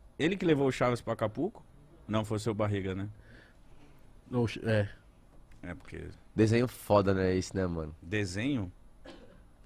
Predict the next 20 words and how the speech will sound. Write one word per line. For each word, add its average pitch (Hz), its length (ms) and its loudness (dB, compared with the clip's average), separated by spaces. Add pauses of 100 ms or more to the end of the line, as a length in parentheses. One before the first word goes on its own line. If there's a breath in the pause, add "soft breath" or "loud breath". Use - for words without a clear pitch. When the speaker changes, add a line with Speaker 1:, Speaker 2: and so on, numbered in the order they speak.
(240)
Speaker 3:
Não, 113 220 2
Chaves, 165 440 8
Speaker 2:
Ele 208 100 4
é - 40 4
Speaker 3:
pô. - 80 4
Speaker 2:
cuzão, 196 400 6
né, 226 140 4
mano? 143 300 0 (580)
Speaker 3:
Chaves 185 280 8
é - 60 8
o 185 60 4
quê? 120 240 6 (360)
Speaker 1:
Chaves 87 340 -6
é 110 60 -2
um 127 80 -6
Speaker 2:
Um 247 500 -4
seriado. 104 720 2
Speaker 1:
seri-, 110 380 -10
é. 113 260 -6
Speaker 3:
Ah. 113 260 4